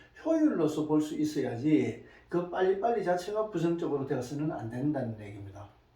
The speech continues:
그런데 우리말에는 그 빨리빨리라는 것이 얼마나 대단한 말인지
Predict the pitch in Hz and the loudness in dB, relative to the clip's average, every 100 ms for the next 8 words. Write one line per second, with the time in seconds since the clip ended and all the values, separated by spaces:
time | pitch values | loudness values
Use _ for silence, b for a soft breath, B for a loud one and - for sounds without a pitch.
0 | _ - - 196 175 180 180 B B B | _ -18 -2 0 2 2 0 B B B
1 | 135 170 196 165 139 117 131 156 135 113 | 0 2 4 4 2 0 0 2 2 -2
2 | - B B _ 151 180 180 - 160 165 | -10 B B _ 2 2 0 -2 0 2
3 | 180 233 220 220 160 139 127 120 123 160 | 0 4 4 6 4 2 2 -4 -4 2
4 | 151 120 - B B 143 156 180 208 233 | 4 2 -4 B B 0 4 6 4 2
5 | 262 262 254 - 117 131 143 190 254 220 | 2 2 0 -2 -4 -4 0 2 4 4
6 | 151 131 113 135 131 113 - | 4 0 0 2 2 0 -6